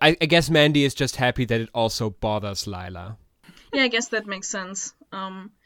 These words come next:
Speaker 2: what, what do you think about the fact that Lila can, like, shapeshift, can actually change her appearance?
Speaker 1: I would probably think it was pretty cool if developing superpowers didn't drive us apart as friends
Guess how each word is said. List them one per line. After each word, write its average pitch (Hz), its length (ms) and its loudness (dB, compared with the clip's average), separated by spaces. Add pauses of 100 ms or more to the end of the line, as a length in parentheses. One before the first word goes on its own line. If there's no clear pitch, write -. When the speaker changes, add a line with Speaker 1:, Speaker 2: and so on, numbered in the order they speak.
(180)
Speaker 2:
what, 247 180 -2
what 262 160 2
do 285 80 2
you 277 140 4
think 277 240 2
about 240 260 0
the 226 60 -14
fact 240 380 -4
that 220 320 0 (120)
Lila 214 720 0
can, 202 520 -8 (320)
like, 196 200 -6 (140)
shapeshift, 226 640 -4
can 202 160 -10
actually 208 540 -10 (100)
change 214 340 -4
her 208 80 -8
appearance? 185 640 -12 (460)
Speaker 1:
I 143 80 10
would 170 320 8
probably 156 380 6
think 139 320 0
it 123 120 -4
was 123 220 -2
pretty 123 480 -2
cool 135 560 -4 (160)
if - 540 0 (160)
developing 127 520 2
superpowers 107 880 -4
didn't 110 300 -2
drive 104 320 -4
us 104 160 -6
apart 101 400 -6
as 95 220 -10
friends 98 500 -10